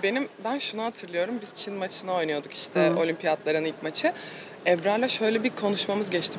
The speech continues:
Speaker 1: "Biz şu an gerçekten kazanıyor muyuz? Şu an bu gerçek mi? Yani biz neredeyiz?" gibi bir diyalog geçti aramızda.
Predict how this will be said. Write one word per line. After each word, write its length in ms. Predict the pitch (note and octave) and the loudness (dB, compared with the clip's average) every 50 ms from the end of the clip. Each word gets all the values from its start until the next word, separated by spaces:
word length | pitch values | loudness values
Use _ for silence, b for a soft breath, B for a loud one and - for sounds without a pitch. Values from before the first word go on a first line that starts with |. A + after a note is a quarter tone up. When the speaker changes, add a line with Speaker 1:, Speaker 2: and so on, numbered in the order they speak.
| D#3+ | 0
Speaker 1:
"Biz 140 | G#3 G#3 - | 2 2 4
şu 140 | - - A#3+ | 4 4 6
an 140 | B3+ B3 G#3 | 6 6 6
gerçekten 500 | G3 G3 A3 - - - - D4 C#4+ C#4+ | 6 4 4 2 0 2 2 2 2 4
kazanıyor 400 | - G#3 F#3+ F#3 G3+ A#3 B3+ B3 | 2 4 6 6 8 8 8 8
muyuz? 180 | A3 G3 - - | 8 6 4 4
Şu 280 | F3 E3 E3 D#3+ G#3+ | 6 6 8 8 8
an 80 | A#3 C4+ | 8 8
bu 100 | C#4 G#3+ | 8 8
gerçek 540 | F#3 F3+ F3 F3+ F3+ F#3 - - C#4 - - | 8 10 10 10 8 8 8 6 6 6 6
mi? 60 | G3 | 6
Yani 140 | E3+ D#3+ E3 E3 | 6 6 6 6
biz 180 | A#3+ B3+ A3+ G3 | 4 4 6 6
neredeyiz?" 460 | G#3 G#3+ A3+ A#3+ A3+ B3+ A#3 G3+ G3 | 6 8 8 8 6 6 4 4 2
gibi 200 | G#3 A3 A#3+ A#3 | 2 2 4 4
bir 100 | C4+ G#3 | 4 6
diyalog 380 | G3+ G#3+ G3+ G#3 A#3 B3 A3+ - | 8 8 10 10 8 6 6 4
geçti 320 | F#3 F#3 F3+ - - D#3+ | 4 4 2 4 6 8
aramızda. 440 | D#3 D#3 D3+ D3+ D#3+ E3 - C4+ | 8 8 8 6 2 4 4 4